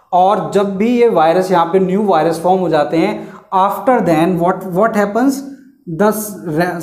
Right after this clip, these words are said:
cell ruptures। ये जो cell है, ये क्या हो जाती है? rupture हो जाती है। host की cell, host की जो सेल है, ये क्या हो जाती है बेटा? rupture हो जाती है। और ये जो वायरस form हुए हैं, किसकी मदद से? आरएनए की मदद से ये जो virus form हुए हैं,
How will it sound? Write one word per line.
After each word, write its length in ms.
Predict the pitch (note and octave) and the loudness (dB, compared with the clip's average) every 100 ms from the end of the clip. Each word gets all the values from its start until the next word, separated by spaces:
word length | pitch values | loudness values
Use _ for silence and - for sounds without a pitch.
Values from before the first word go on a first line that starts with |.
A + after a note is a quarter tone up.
| - | 0
cell 240 | G3 G#3 | 2 4
ruptures। 500 | E3 D3+ - F3 C3+ - - - _ | 2 0 -2 -2 -2 -4 -12 -20 _
ये 120 | E3+ F#3+ | -2 0
जो 120 | A3 | 0
cell 360 | G#3+ F3+ F#3 | 2 2 4
है, 160 | F#3 G3+ | 2 2
ये 60 | G3+ | 2
क्या 160 | G3+ | 2
हो 100 | F3 | 2
जाती 260 | D#3+ D#3 G3+ | 2 0 0
है? 100 | E3 | 2
rupture 320 | D#3 - F3+ | 0 0 0
हो 120 | D#3 | 0
जाती 260 | C#3 B2+ E3 | 0 -2 -4
है। 60 | |
host 320 | C#3+ F#3+ G3+ - | -2 -2 -2 -2
की 140 | G3+ | -2
cell, 320 | - D3 B2+ - - - _ | 0 0 0 -6 -14 -20 _
host 220 | F3+ F#3+ | -2 0
की 100 | F#3+ | 0
जो 120 | G3+ G#3+ | 2 2
सेल 280 | G#3 F#3 | 2 2
है, 40 | G3 | 4
ये 80 | G3+ | 4
क्या 160 | G#3 | 4
हो 120 | G3 | 4
जाती 220 | G3 G3 G3+ | 4 4 2
है 60 | |
बेटा? 180 | F#3+ G3+ | 2 2
rupture 380 | F3+ D3+ - G#3 | 0 -2 0 2
हो 100 | F#3+ | 4
जाती 320 | F3+ F3 F#3+ | 2 0 2
है। 380 | G3+ G#3+ G#3+ - - - | 2 2 -4 -12 -10 -2
और 100 | F#3+ | -2
ये 260 | D#3+ A3 | 0 0
जो 420 | A3+ B3 B3+ B3 - - - _ _ - | 2 4 4 2 -6 -16 -20 _ _ -12
वायरस 500 | C3+ E3 F3 G3+ A3 | -4 0 2 2 0
form 320 | - F#3 F3+ | 0 2 4
हुए 140 | E3 C#3+ | 4 2
हैं, 340 | C3+ - - - - _ _ _ _ _ _ _ _ - | 0 -4 -10 -16 -20 _ _ _ _ _ _ _ _ -6
किसकी 260 | G3 A3 | -4 -2
मदद 260 | B3+ A#3+ A#3 | 0 2 2
से? 160 | A#3+ A#3+ | 2 0
आरएनए 500 | E3 D#3+ E3+ F#3 G3+ | 2 2 2 0 -2
की 140 | G#3+ | 0
मदद 280 | F#3 E3 E3 | 0 0 0
से 140 | G#3 | 2
ये 80 | G3+ | 2
जो 140 | G#3+ | 2
virus 440 | E3 C#3+ D#3 G3 G3 | 2 2 2 0 0
form 220 | F3+ E3 | 0 0
हुए 200 | D#3 D3+ | 0 0
हैं, 260 | F3 A3+ | 0 -2